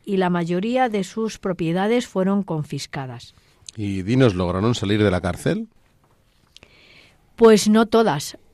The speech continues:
Speaker 1: Algunas, como te decía, fueron deportadas a Inglaterra, las que salieron de la cárcel fueron deportadas, pero una de ellas, por ejemplo, Mary Dyer,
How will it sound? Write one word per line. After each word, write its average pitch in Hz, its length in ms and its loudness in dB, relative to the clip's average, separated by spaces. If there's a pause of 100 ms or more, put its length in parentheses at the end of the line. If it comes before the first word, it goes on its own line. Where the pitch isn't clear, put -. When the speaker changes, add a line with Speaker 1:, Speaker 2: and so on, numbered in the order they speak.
Speaker 1:
Algunas, 247 540 0
como 160 720 0
te 165 100 -4
decía, 240 540 -2
fueron 214 680 -2
deportadas 208 1040 0
a 185 100 2
Inglaterra, 214 600 -2
las 170 240 -6
que 147 240 -4
salieron 170 400 -4
de 185 80 -2
la 180 140 -2
cárcel 160 600 -4
fueron 175 320 -2
deportadas, 196 680 -2 (540)
pero 277 320 4
una 220 280 2
de 233 120 2
ellas, 208 380 0
por 160 160 -4
ejemplo, 196 500 -2
Mary 185 680 0
Dyer, 202 600 0